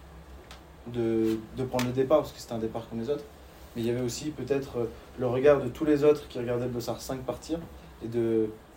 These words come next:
pas faire de la merde, ou pas, pas sortir, en tout cas montrer que tu sais ce qui est.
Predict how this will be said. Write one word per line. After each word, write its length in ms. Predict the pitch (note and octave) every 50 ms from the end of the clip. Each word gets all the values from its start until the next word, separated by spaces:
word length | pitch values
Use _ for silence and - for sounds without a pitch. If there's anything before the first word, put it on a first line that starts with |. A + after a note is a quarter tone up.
| - - -
pas 100 | C3+ B2+
faire 260 | A#2 - B2+ A#2 A2+
de 60 | A#2
la 100 | A#2 A2
merde, 400 | A2+ B2+ C3 C#3 C#3+ C#3 C#3 B2+
ou 220 | A#2+ A#2+ A#2 A2+ A2 -
pas, 320 | - B2+ B2 A#2+ A#2+ A#2 A#2
pas 200 | A#2 - B2 A#2+
sortir, 600 | A#2 B2 A#2 - - - - D3+ D3 C#3+ C#3 B2
en 80 | A#2 A2+
tout 140 | A2 - -
cas 140 | - B2+ B2
montrer 320 | B2 A#2+ A2 - C3+ B2+ B2+ - - - - - - - - - - -
que 80 | - A#2+
tu 160 | A2+ - -
sais 140 | - - B2 A#2
ce 100 | - -
qui 160 | - - C3
est. 60 | D3+